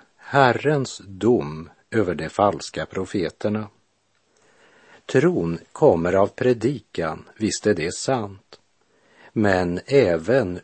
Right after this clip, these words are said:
otron kommer av predikan, av falsk förkunnelse. Det ska vi också se närmare på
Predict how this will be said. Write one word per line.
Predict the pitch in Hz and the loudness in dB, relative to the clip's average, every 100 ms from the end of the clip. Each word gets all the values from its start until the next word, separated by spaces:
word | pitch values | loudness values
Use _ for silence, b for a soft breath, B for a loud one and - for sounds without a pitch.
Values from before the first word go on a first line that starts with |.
| - | -6
otron | 160 92 76 - - 180 180 98 80 73 - _ - | -4 -2 -4 -14 -8 -2 -2 -2 -8 -12 -16 _ -2
kommer | - 110 80 87 | 4 4 4 -2
av | 82 80 | -4 -4
predikan, | - 92 80 82 _ - 90 95 _ _ _ _ | -6 -6 -8 -12 _ -14 -14 -16 _ _ _ _
av | - 104 95 82 85 - _ | 0 4 4 2 -6 -8 _
falsk | - 107 85 95 98 - - | -2 2 2 0 -6 -18 -14
förkunnelse. | - 120 - 82 117 147 87 - - 101 _ _ _ _ b b b b b b b | -4 -4 -2 0 0 -2 -6 -12 -14 -16 _ _ _ _ b b b b b b b
Det | 95 | -4
ska | - | 2
vi | 98 117 | 4 4
också | 143 - 139 | 2 2 2
se | 139 - 85 78 | 2 0 0 -2
närmare | 95 110 87 78 80 80 | 0 2 2 -4 -4 -6
på | - 85 76 | -6 -6 -6